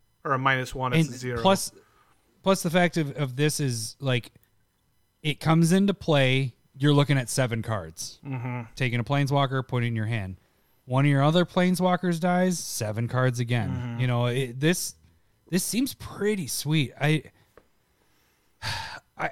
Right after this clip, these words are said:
Speaker 2: I almost want this in a ninety-nine Atraxa type build
Speaker 1: That's
Speaker 2: where
Speaker 1: what I
Speaker 2: you're
Speaker 1: was
Speaker 2: building
Speaker 1: thinking.
Speaker 2: with planeswalkers
Speaker 1: Yeah.
Speaker 2: more than a commander, 'cause then you're only focused on two colors.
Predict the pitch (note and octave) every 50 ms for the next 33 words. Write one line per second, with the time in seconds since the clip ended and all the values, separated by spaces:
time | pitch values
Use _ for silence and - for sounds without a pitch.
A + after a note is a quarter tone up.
0 | - - D#3+ D#3+ - F3+ F3+ G#3+ A#3 A#3 - - F3+ F#3 F#3 F#3 F#3 - F3+ E3+
1 | - - - D#3 D#3 D#3 D#3 C#3 - - C#3 C#3 C#3 C3+ B2+ B2+ C3 C3+ C#3+ D3
2 | D3+ D3+ D3 D3 C#3 C3+ C3 C3 C3 B2+ A#2+ G#2 - - - C3 B2 C3 - -
3 | - E3+ - - E3 D#3+ E3 - - C#3 C3 D#3+ D#3+ D#3+ D#3+ D#3 D3 C3+ B2 A#2+
4 | C3 B2+ B2+ B2+ G#2 G2+ B2 A#2+ A#2 A2 A#2 A2+ G#2+ G#2 A2+ A#2 A#2 - - -
5 | C#3+ C3+ C3 C3+ C#3 C#3+ D3 D3 D3 D3+ - E3+ D#3+ D#3 D#3 C#3 A2+ A#2 A2 C3
6 | C3 C3+ C3 A#2+ B2+ A#2+ A#2 A2 - A2+ A#2 A2+ A2+ A2 G#2+ F#2+ A2+ A2 C3+ C3+
7 | C3+ C3+ C3 B2+ B2 A2 - C3+ B2 - - G#2+ - A#2 A2 G#2 G#2 - - -
8 | B2 A2 - - B2 A2 A2 A2+ A#2 B2+ C3+ - - -